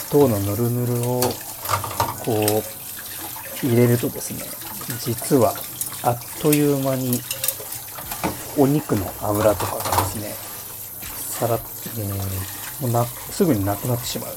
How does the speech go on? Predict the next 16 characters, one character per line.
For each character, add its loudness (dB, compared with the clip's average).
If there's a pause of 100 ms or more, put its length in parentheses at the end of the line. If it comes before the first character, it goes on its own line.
ぐ 2
ら 2
い、 -4 (1400)
と -2
て 2
も 4 (300)
強 6
力 2
な 2 (920)
油 4
を 4
落 2
と 6
す -6
力 0
が 0